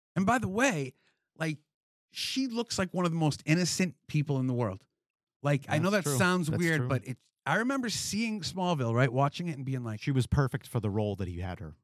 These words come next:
Speaker 1: and I,
Speaker 2: doing.
Speaker 1: I remember being
Speaker 2: Essentially.
Speaker 1: like, "Oh, she definitely doesn't fuck." I know that sounds awful, but I was, like, the same age. I remember watching, and her energy was just too, like,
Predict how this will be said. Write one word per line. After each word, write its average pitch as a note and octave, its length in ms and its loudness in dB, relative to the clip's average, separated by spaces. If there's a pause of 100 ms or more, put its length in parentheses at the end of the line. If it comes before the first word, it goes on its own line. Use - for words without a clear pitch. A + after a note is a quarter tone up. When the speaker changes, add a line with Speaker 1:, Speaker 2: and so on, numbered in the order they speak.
(320)
Speaker 1:
and C3 120 4
I, - 40 4
Speaker 2:
doing. C#3 100 -4 (180)
Speaker 1:
I E3 120 4
remember G3 480 4
being D3 220 4
Speaker 2:
Essentially. C3+ 260 6
Speaker 1:
like, - 180 -10 (720)
"Oh, G#3 100 6
she F#3+ 220 0
definitely F#3 280 0
doesn't D3 300 0
fuck." A2+ 380 -2
I F3+ 40 0
know A#3 100 2
that G#3 100 2
sounds F#3+ 220 0
awful, F#3+ 260 2
but C#3+ 100 2
I C#3+ 60 2
was, D#3 100 4
like, E3 100 0
the D#3 60 -6
same E3 320 -2
age. D#3+ 240 0
I E3 40 -6
remember G#3 260 2
watching, F3 460 -2
and C#3 80 -2
her F3+ 160 0
energy F3+ 360 -2
was C#3 140 -4
just - 260 -8
too, G3+ 140 -6
like, D#3+ 180 -6